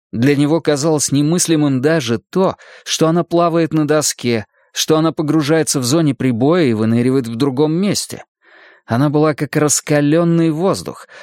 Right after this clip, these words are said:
а он как утренний туман. И они столкнулись. Удар молнии, отсюда и жертвы». «И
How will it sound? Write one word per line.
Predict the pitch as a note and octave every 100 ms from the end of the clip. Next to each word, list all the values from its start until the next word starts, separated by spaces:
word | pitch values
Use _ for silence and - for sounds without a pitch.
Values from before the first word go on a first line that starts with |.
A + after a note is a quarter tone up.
| -
а | A2+
он | C#3+ G3+ D3
как | F#2+ -
утренний | A#2+ B2 B2+ B2+
туман. | - C#3+ F3+ B2+ - _ _ _ _
И | - F#2
они | A2 C#3+ C3+
столкнулись. | B2+ - D3+ D3+ B2+ A#2+ B2 A#2 - _ _ _
Удар | - B2 D3+ C#3+
молнии, | D3+ F#3+ D3+ G#2 F#2 _ _
отсюда | A#2 A2+ - B2+ B2+
и | C3
жертвы». | B2 D#3+ - - - _ _ _ _ _ _ _ _ _ _ _ _ C#3+
«И | D#3